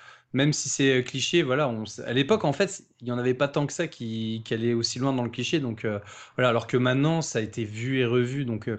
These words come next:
en fait, moi, l'histoire m'a, mm, pas transcendé, enfin, de toute façon, comme, euh, comme, euh, comme on le disait, il y a pas, il y a pas une grosse histoire.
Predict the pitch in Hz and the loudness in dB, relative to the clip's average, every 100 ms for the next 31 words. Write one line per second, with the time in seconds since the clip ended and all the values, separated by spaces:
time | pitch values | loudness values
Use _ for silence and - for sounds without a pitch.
0 | 110 - _ _ - 160 151 143 135 - | -8 -20 _ _ 0 2 4 2 0 2
1 | 170 156 123 117 120 131 123 - - - | 2 4 2 2 -2 -6 -10 -18 -16 -8
2 | 127 - - 139 - 135 139 156 120 101 | -8 -8 -6 -6 -4 -4 -2 -4 -6 -12
3 | - 120 151 139 113 107 107 107 113 110 | -10 -6 -6 -4 -4 -4 -4 -4 -4 -4
4 | 104 104 104 107 113 120 127 123 127 131 | -4 -6 -8 -8 -8 -4 2 4 4 4
5 | 165 135 107 131 131 127 113 107 127 123 | 4 4 2 2 2 2 0 -2 -2 0
6 | 120 - 123 - 185 | -2 -2 -2 0 0